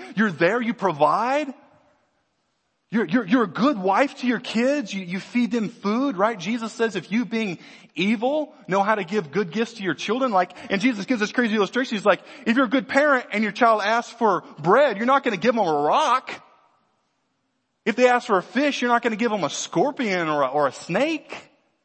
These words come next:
And he said, "If you being evil know how to give good gifts to your children, how much more your Father in heaven, man?" So here's where some of you are this morning. Like I said, we're gonna be honest. You're not hooked on drugs. You're not an alcoholic. You don't,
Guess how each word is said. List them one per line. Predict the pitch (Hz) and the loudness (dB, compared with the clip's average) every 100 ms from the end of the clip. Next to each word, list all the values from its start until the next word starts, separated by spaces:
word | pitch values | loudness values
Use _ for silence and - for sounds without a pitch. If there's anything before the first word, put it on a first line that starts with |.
| _ _ _ _ - | _ _ _ _ -2
And | 262 | -2
he | |
said, | 226 247 | 0 -2
"If | 214 208 | -2 -6
you | 208 277 294 | -2 -2 0
being | 233 240 220 | -2 -4 -4
evil | 202 269 208 180 170 | -2 -2 -2 -4 -4
know | 196 | -6
how | 190 | -6
to | 196 | -10
give | 170 196 | -6 -8
good | - 196 | -6 -10
gifts | 156 202 - | -8 -10 -10
to | - | -14
your | 156 | -14
children, | - 285 285 | -12 -10 -10
how | 285 - | -12 -16
much | 381 - | -18 -12
more | 233 | -12
your | 165 | -12
Father | - - 202 147 | -16 -18 -16 -16
in | 127 | -18
heaven, | - 349 143 131 | -20 -20 -20 -20
man?" | 208 285 208 _ _ _ _ _ _ _ _ | -20 -20 -20 _ _ _ _ _ _ _ _
So | - | -6
here's | 202 294 269 | -2 -2 -2
where | 190 | -6
some | 156 - - 254 | -6 -10 -4 -2
of | 233 | -2
you | 202 - | -6 -4
are | 175 185 | -4 -2
this | 170 - | -6 -8
morning. | 180 131 - - | -8 -8 -10 -6
Like | - | -4
I | 175 | -4
said, | 175 | -6
we're | 151 | -4
gonna | 160 | -6
be | 147 156 156 | -4 -6 -8
honest. | - 180 156 - - - _ - _ _ _ _ _ _ _ _ _ - | -4 -2 -2 -8 -20 -20 _ -20 _ _ _ _ _ _ _ _ _ -6
You're | 143 | -2
not | 143 180 226 | 0 0 0
hooked | 226 - | -4 -2
on | 247 | -4
drugs. | 185 175 175 170 135 | -2 -2 -2 -2 -6
You're | 127 | -4
not | 131 139 180 | 0 0 -2
an | |
alcoholic. | 180 202 185 143 156 156 156 - | -4 -6 -6 -4 -2 -2 -6 -16
You | 123 | -10
don't, | 113 147 185 | -2 0 -2